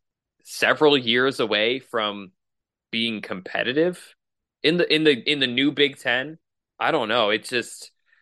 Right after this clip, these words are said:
some of it's gonna depend on who they hire in the transfer. I know the transfer portal can kind of change this stuff in a hurry, but boy, oh boy. I mean, it, you know, there's, there's, there's a beat down in a rivalry that can happen once in a while. I mean, Michigan State's done it to Michigan. Michigan's done it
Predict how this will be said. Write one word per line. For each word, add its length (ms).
some 180
of 100
it's 160
gonna 120
depend 320
on 140
who 120
they 140
hire 260
in 80
the 80
transfer. 460
I 80
know 140
the 80
transfer 360
portal 380
can 220
kind 200
of 100
change 280
this 200
stuff 320
in 80
a 60
hurry, 360
but 360
boy, 260
oh 120
boy. 380
I 40
mean, 180
it, 180
you 160
know, 80
there's, 380
there's, 420
there's 240
a 300
beat 220
down 240
in 100
a 60
rivalry 480
that 140
can 120
happen 360
once 200
in 80
a 40
while. 300
I 40
mean, 160
Michigan 280
State's 300
done 160
it 80
to 100
Michigan. 460
Michigan's 400
done 220
it 160